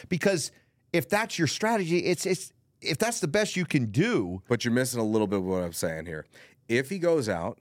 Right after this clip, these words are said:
Speaker 2: God forbid, knock on wood, doesn't have, have wood.
Speaker 1: Right.
Speaker 2: <laughs> Where's wood in the studio?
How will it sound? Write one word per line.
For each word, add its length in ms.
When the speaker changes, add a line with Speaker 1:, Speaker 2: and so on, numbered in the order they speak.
Speaker 2:
God 240
forbid, 340
knock 220
on 200
wood, 180
doesn't 180
have, 220
have 120
wood. 280
Speaker 1:
Right. 380
Speaker 2:
<laughs> 80
Where's 240
wood 120
in 80
the 40
studio? 400